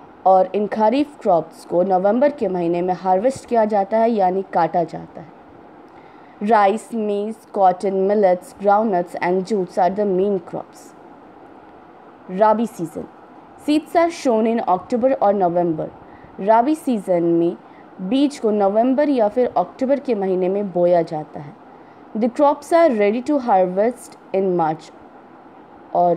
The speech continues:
क्रॉप्स को मार्च में काटा जाता है, मार्च या फिर अप्रैल के महीने में। Wheat, ज्वार,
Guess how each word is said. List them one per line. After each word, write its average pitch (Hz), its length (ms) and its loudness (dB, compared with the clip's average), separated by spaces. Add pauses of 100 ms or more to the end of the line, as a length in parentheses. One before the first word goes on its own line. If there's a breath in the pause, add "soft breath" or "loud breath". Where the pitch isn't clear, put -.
(560 loud breath)
क्रॉप्स 254 420 0
को 190 200 0
मार्च 190 540 -2
में 214 180 -4 (120)
काटा 180 280 2
जाता 165 360 -8
है, 147 100 -16 (680)
मार्च 190 380 -2
या 226 120 2
फिर 269 180 -2
अप्रैल 220 340 0
के 185 100 -6
महीने 165 340 -8
में। - 100 -20 (1040 loud breath)
Wheat, 233 520 -2
ज्वार, 196 500 4